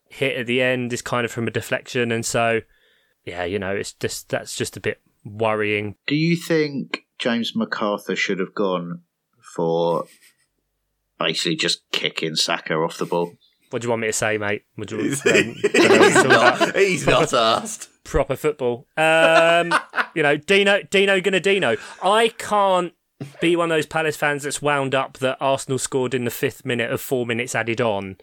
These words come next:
Speaker 1: and were allowed to keep playing, and then also not recognise that maybe James <laughs> McArthur should have been sent off. So it's like, so
Speaker 3: Mm-hmm.
Speaker 1: what I'm taking is just the neutral stance on both.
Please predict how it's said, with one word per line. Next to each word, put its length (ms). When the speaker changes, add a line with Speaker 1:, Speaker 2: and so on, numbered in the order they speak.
Speaker 1:
and 120
were 100
allowed 240
to 100
keep 280
playing, 520
and 180
then 200
also 720
not 380
recognise 840
that 260
maybe 580
James 280
<laughs> 20
McArthur 420
should 180
have 80
been 140
sent 220
off. 320
So 220
it's 160
like, 220
so 120
Speaker 3:
Mm-hmm. 80
Speaker 1:
what 120
I'm 80
taking 320
is 100
just 180
the 60
neutral 360
stance 320
on 120
both. 400